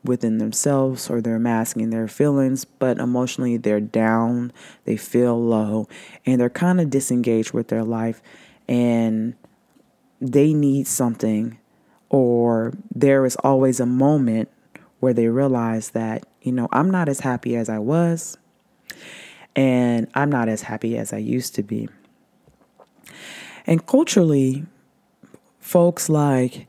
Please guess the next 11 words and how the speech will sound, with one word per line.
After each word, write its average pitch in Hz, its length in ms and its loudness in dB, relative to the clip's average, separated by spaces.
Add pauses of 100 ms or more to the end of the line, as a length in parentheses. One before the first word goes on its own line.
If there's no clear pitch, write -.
(240)
Kerry 151 360 2
Washington, 139 840 -2
she's 185 300 2
a 190 40 4
person 160 420 -2
who 139 120 0
suffered 135 640 -2
with 123 300 -4
bouts 117 320 -2
of 120 80 -2
depression. 113 760 -6